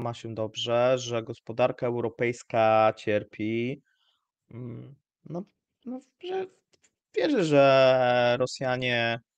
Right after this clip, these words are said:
mm, nawet myślę, że on wierzy, że Rosjanie za jakiś czas, y, podbiją Ukrainę,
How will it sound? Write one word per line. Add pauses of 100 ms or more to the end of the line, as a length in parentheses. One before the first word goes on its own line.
(640)
mm, (280)
nawet
myślę,
że
on
wierzy,
że
Rosjanie
za
jakiś
czas,
y,
podbiją
Ukrainę,